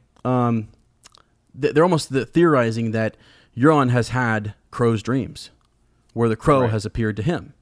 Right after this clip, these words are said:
Speaker 2: Right.
Speaker 1: And tried to, you know, when Bran is falling, he sees all the others who have fallen before him, who did not fly. They did not take off. He, they see, sees the skulls and the bones, right? And so, and then he does soar and takes off. So he's the disciple, the chosen one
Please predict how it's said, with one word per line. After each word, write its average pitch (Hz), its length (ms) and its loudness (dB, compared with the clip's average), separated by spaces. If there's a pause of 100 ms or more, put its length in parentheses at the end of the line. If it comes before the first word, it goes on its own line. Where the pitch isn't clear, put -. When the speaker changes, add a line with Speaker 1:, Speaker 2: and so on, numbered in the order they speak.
(120)
Speaker 2:
Right. 92 200 -14 (180)
Speaker 1:
And 113 420 0
tried 117 440 -2
to, 117 420 -2 (240)
you 117 100 -6
know, 110 220 -2 (240)
when 117 160 -2
Bran 127 240 2
is 117 100 -4
falling, 151 380 -2
he 120 140 -4
sees 135 320 -4
all 127 260 -2
the 120 160 -2
others 123 260 -4
who 113 120 -2
have 104 120 -4
fallen 113 380 -4
before 147 320 -6
him, 117 240 -12 (260)
who 120 180 -2
did 127 280 -2
not 120 180 -6
fly. - 420 -12 (360)
They 113 100 -2
did 131 200 0
not 127 180 -4
take - 200 -10
off. - 200 -10
He, 123 100 -4
they 117 140 -6
see, 120 200 -6
sees 110 300 -6
the 113 100 -10
skulls 117 380 -6
and 110 80 -10
the 101 40 -10
bones, 107 280 -4
right? 113 160 -6 (480)
And 120 240 0
so, 117 240 2
and 110 140 0
then 104 80 -6
he 123 180 -4
does 110 480 -2
soar 107 320 -4
and 98 100 -6
takes - 280 -8
off. - 260 -6
So 113 140 -4
he's 113 240 -4
the 110 100 -4
disciple, 113 540 -4
the 104 80 -8
chosen 117 500 0
one 110 240 -4